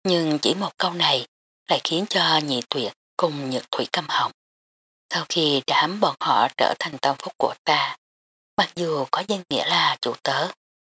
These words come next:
nhưng ta đối xử với bọn họ vẫn giống như có thanh ảnh. Lời nói nặng như vậy, qua nhiều năm rồi, lần đầu tiên nói ra khỏi miệng.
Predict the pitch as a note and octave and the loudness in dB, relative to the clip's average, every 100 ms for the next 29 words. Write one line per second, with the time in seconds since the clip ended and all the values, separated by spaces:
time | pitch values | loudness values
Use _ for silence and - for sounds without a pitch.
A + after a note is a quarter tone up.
0 | _ E3+ D#3 E3 D#3 C#3+ C#3 F#3 - - | _ -6 -4 0 2 2 0 -4 0 0
1 | A#2+ A#2+ C#3 D3+ - - - - _ - | 0 -2 2 0 2 -2 -2 -6 _ -2
2 | D#3+ D3 D#3+ F#3+ E3 D3+ C#3 - D3+ D#3+ | -2 0 -4 -2 -2 -2 2 2 2 -4
3 | D#3 - - C#3+ _ _ _ _ _ - | -4 -4 -6 -12 _ _ _ _ _ -16
4 | - F#3 D#3 C3 C3 G3+ E3 D3 F3 - | -2 0 2 0 -2 -2 -4 -2 -4 -2
5 | C3+ - _ _ _ - F#3 E3 D#3+ D#3 | -4 -4 _ _ _ 0 2 4 2 -2
6 | B2 C3+ D#3+ - C#3+ A#2 _ _ - D#3 | -4 -6 -6 -4 -4 -4 _ _ -8 -2
7 | C#3+ B2 E3 D3+ C#3+ C3+ B2 - E3+ D3+ | -2 -2 -6 -4 -4 -4 2 4 4 2
8 | - - D3 A#2+ | -4 -6 -8 -8